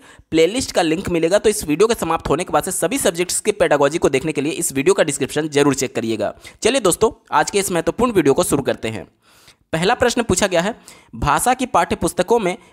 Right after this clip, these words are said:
पहेलियों और वर्ग पहेलियों को शामिल करने से क्या होता है?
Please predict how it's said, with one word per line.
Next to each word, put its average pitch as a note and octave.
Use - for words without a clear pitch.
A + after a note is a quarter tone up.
पहेलियों E3
और G3+
वर्ग F3
पहेलियों D#3+
को G#3
शामिल D#3
करने D3+
से -
क्या D#3
होता A2+
है? G#2+